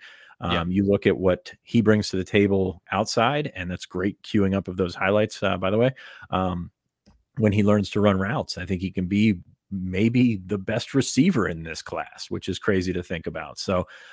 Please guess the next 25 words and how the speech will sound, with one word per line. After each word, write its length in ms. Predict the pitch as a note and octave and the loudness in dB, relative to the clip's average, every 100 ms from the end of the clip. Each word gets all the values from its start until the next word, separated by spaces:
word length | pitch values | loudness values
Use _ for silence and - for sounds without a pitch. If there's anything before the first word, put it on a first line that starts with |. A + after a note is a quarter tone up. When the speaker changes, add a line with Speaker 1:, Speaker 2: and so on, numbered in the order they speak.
| - | -8
Speaker 2:
um, 360 | - F#2+ F#2+ F#2+ | 0 2 2 0
ev-, 260 | A2+ G#2+ A#2 | 0 0 0
uh, 160 | G#2 G#2+ - | -2 -4 -2
endless 260 | A#2+ C#3 C3 | 2 4 4
possibilities. 880 | - A#2 - G2+ G#2+ G2+ G#2 G2 - | 4 2 2 0 0 2 2 0 -6
He's 180 | - F2 | -12 -6
got 140 | F#2+ | -4
a 40 | |
new 200 | F#2 G#2+ | 0 4
offensive 400 | A2 G2+ G#2+ F#2+ | 4 2 -2 -8
coordinator, 420 | - A2 G2+ G2 F#2+ | -2 2 4 2 0
which 180 | E2+ - | -4 -2
he 200 | A2+ A#2 | 2 2
should 200 | - G2+ | 2 0
be 100 | G#2+ | 0
excited 500 | F2+ - G2 G2+ F2+ | 0 -2 0 0 -2
to, 320 | G2+ F#2 F2+ | -4 -2 -2
uh, 300 | F2+ E2+ D#2 | -4 -4 -8
to, 260 | - F#2 F2+ | -8 -6 -6
to 160 | - F2 | -8 -6
be 160 | G2 | -2
in 80 | G2 | -2
this 160 | F#2 - | -4 -4
offense 420 | F#2 - F2+ F2+ | -4 -4 -6 -8
because 520 | - E2+ F#2+ F2+ E2+ | -10 -6 -4 -4 -8